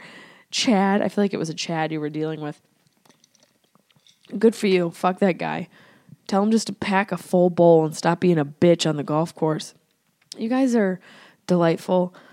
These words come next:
Uh, I hope you enjoyed a little bit of my, uh, personal podcast this week. We've been having a lot of guests, and I miss just talking to you guys. I miss just shooting the shit, talking about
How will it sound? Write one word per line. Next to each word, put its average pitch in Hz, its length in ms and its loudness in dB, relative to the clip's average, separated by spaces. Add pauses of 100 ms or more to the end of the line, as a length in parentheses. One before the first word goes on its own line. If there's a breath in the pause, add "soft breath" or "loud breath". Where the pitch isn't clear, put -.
(420 soft breath)
Uh, 98 180 2
I - 40 -4
hope 208 200 2
you 202 100 4
enjoyed 175 580 2 (600)
a 190 60 -4
little 180 240 2
bit 175 200 2
of 165 240 0
my, 160 380 -2 (1200)
uh, 175 140 0
personal 214 800 0 (300 soft breath)
podcast 208 640 2
this - 180 -6
week. 170 440 0
We've 180 200 2
been 175 300 2 (400 loud breath)
having 185 300 2
a 170 60 2
lot 175 200 4
of 175 180 -2
guests, - 560 -2 (380 soft breath)
and 185 120 0
I 180 40 2
miss 247 260 0
just - 240 -2
talking 302 400 2
to 240 60 4
you 180 80 4
guys. 156 300 -2
I 175 60 0
miss 196 220 2
just - 300 -4
shooting - 420 2
the 180 80 4
shit, - 560 2 (800 soft breath)
talking 190 360 4
about 185 520 6